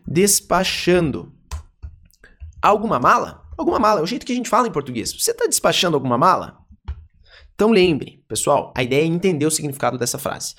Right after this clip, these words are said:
"Você está despachando alguma mala?" Mas daí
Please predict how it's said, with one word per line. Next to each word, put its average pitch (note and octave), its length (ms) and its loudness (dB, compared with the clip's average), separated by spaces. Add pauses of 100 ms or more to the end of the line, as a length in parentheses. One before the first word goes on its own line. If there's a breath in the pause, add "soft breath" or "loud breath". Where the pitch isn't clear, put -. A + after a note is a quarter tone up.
(220 loud breath)
"Você G3 200 0
está C4+ 160 0
despachando E3+ 460 0
alguma C3 200 -2
mala?" D#3+ 360 0 (280 loud breath)
Mas B3+ 280 0
daí G#3 480 -2